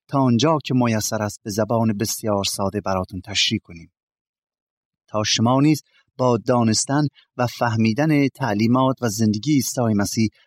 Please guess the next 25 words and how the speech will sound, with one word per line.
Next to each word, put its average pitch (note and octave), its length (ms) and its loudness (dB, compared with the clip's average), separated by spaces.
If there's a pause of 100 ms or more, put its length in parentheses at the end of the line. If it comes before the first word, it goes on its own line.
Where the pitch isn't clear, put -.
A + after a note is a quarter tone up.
(160)
بتوانید C3 540 0 (300)
طریق C#3 500 0
راستی C3 420 0
را A#2 180 2
یافته A2+ 500 0 (280)
و A#2+ 80 -4
با A#2 280 2
ایمان A#2+ 360 2
آوردن A2+ 480 2 (300)
به C#3 100 -2
حقیقت A#2+ 560 0 (440)
آزادی C3 840 2
باطنی G2 600 -2
و A2+ 80 -2
حقیقی G2+ 440 -4
را F#2+ 140 0 (280)
کسب G#2 420 -2
نمایید. - 380 -10 (580)
من A2+ 180 0
برادر A2+ 380 2
شما A2+ 420 0
کشیش D3+ 340 0
سید B2 240 -4
رضا A#2+ 260 0
مسعودی A2 540 0